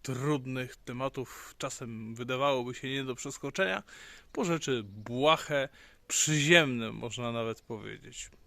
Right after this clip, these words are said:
Tak, przyziemne, szczególnie. Pozdrawiam przyziemnych przy okazji, a dzisiaj u nas przyziemne problemy. Bo tutaj niby wszystko ok, no ale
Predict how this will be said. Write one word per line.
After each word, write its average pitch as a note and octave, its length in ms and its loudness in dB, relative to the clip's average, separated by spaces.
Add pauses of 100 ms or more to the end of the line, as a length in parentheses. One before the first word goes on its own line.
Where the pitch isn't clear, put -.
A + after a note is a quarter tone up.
Tak, G#2+ 240 0
przyziemne, A2 760 -2 (180)
szczególnie. B2 520 -2
Pozdrawiam F3+ 420 6
przyziemnych D3 720 2
przy - 140 -4
okazji, C3 400 2 (680)
a C#3+ 80 4
dzisiaj D#3 240 4
u D#3+ 120 4
nas A#2+ 180 0
przyziemne C3 500 4
problemy. D3+ 460 2 (460)
Bo C3+ 220 4
tutaj D#3 320 2
niby C3+ 220 0
wszystko - 340 0
ok, E3+ 120 4 (2250)
no C3+ 320 -2
ale C3 200 2